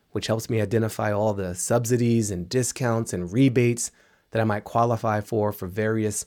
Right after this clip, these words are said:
enhancements I make to my home at the city level, the state, the county. Again, any data that's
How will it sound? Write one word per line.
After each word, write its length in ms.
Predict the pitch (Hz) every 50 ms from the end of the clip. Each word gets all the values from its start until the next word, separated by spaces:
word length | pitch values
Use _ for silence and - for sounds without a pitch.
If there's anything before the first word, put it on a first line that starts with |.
| _ _ _ _ _ _ _ _ _ _
enhancements 600 | - 117 101 98 117 120 123 - - 123 117 113
I 40 | 113
make 200 | 107 110 110 104
to 100 | - 107
my 140 | 95 92 92
home 440 | 95 113 127 131 127 127 127 120 120 _ _ _ _ _ _ _ _ _ _ -
at 100 | - -
the 80 | - 95
city 400 | - - 147 139 143 147 151 147
level, 440 | 143 143 143 139 147 143 139 - _ _ _ -
the 80 | - -
state, 440 | - - 131 131 135 147 147 _
the 80 | - 110
county. 460 | - - 135 139 135 135 139 135 131 - - _ _ _ _ _ _ _ _ -
Again, 340 | - 127 170 170 135 175 - - _ _ _ _ _ _ _ _ _ _ _ _ _ -
any 200 | 151 160 190 208
data 480 | 175 120 127 123 120 131 143 165 160 160
that's 420 | 135 117 110 - - - - -